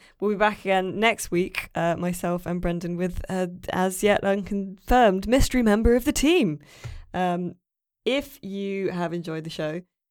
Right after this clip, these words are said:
then you can email us to tell us at podcast at rockpapershotgun dot com. You can suggest new themes, new topics for us to explore,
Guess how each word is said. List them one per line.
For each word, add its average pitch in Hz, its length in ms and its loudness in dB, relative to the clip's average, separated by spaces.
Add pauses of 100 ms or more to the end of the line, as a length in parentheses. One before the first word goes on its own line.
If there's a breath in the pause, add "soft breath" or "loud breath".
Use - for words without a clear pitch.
(180)
then 175 280 0
you 180 260 -6
can 170 340 -8
email 160 320 -6
us 165 160 -10
to - 140 -20
tell 185 160 0
us 247 180 -4
at - 120 -14
podcast 165 580 -4
at 160 180 -4
rockpapershotgun - 760 -6
dot - 180 0 (120)
com. 233 440 6
You 190 140 2
can - 160 -4
suggest - 680 -2
new 160 540 0 (340 loud breath)
themes, 202 600 -2
new 185 140 -2
topics - 600 2
for 175 160 -6
us 170 220 -4
to - 120 -8
explore, 190 680 2